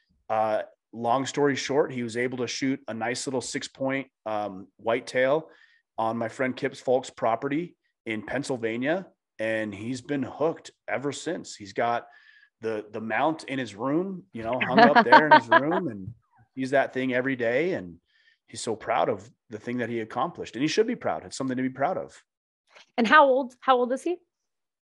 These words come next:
Speaker 1: He's fourteen now. So he shot that when he was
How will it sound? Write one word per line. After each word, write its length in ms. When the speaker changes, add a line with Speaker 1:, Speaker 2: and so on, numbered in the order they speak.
Speaker 1:
He's 180
fourteen 540
now. 460
So 160
he 60
shot 300
that 220
when 100
he 200
was 640